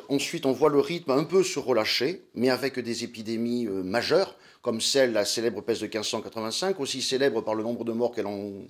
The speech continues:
qu'elle en-, qu'elle suscite, qu'elle entraîne, que par la fuite, qui n'est pas une fuite, euh, de, du célèbre Michel de Montaigne. Puis ensuite, les écarts vont être plus grands, pour avoir quand même des épidémies majeures, comme en seize cent quatre, seize cent vingt-neuf, seize cent trente et un,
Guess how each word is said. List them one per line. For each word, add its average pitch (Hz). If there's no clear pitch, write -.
qu'elle 101
en-, 98
qu'elle 104
suscite, 175
qu'elle 117
entraîne, 139
que 135
par 123
la 107
fuite, 180
qui 107
n'est 117
pas 117
une 131
fuite, 170
euh, 104
de, 98
du 101
célèbre 120
Michel 107
de 98
Montaigne. 120
Puis 143
ensuite, 147
les 123
écarts 123
vont 110
être 104
plus 101
grands, 139
pour -
avoir 117
quand 117
même 113
des 98
épidémies 98
majeures, 98
comme 113
en 98
seize 101
cent 95
quatre, 110
seize 98
cent 101
vingt-neuf, 98
seize 98
cent 95
trente 95
et 87
un, 143